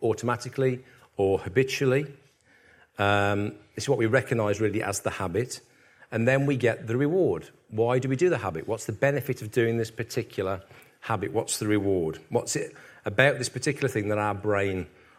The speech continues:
likes? And then we end up with this grooved repeat pattern, this closed loop, whereby the more we do this, the more we like the reward,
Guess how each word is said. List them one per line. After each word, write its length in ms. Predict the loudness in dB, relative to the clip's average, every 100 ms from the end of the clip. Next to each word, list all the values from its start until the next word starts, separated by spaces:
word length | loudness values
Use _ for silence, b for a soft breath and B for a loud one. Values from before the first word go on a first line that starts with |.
| 0
likes? 600 | 2 4 0 -4 -6 -6 -14 b b b
And 140 | 2
then 180 | 4 6
we 60 | 4
end 140 | 4
up 80 | 2
with 100 | 0
this 120 | -2
grooved 580 | 0 4 4 4 0 0
repeat 400 | 0 2 0 -2
pattern, 240 | -6 -4
this 120 | -6 -4
closed 380 | 0 2 2
loop, 200 | 2 0
whereby 520 | 4 2 4 2 2 -2 B B B
the 60 | 0
more 240 | 6 6
we 100 | 6
do 200 | 6 6
this, 180 | 4 0
the 80 | 2
more 180 | 2 4
we 80 | 4
like 160 | 2
the 60 | 0
reward, 460 | -2 2 0 0